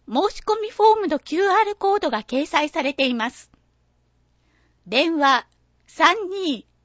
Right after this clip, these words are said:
八零四六。なお、お申し込みには、住所、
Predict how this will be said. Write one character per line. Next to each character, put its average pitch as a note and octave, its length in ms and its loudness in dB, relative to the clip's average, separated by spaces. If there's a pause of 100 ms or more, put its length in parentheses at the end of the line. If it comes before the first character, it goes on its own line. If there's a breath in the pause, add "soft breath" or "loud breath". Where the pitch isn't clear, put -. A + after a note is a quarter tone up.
八 F#4+ 400 -2
零 F#4+ 400 -2 (200)
四 C#4 260 2
六。 G#3 420 -6 (1600)
な C4 300 2
お、 - 140 -12 (140)
お A#3+ 60 -8
申 D#4+ 280 0
し - 60 -18
込 A4 160 0
み G#4 100 -4
に G#4+ 180 -6
は、 B3+ 240 -2 (440)
住 G4 120 -4 (140)
所、 - 460 -4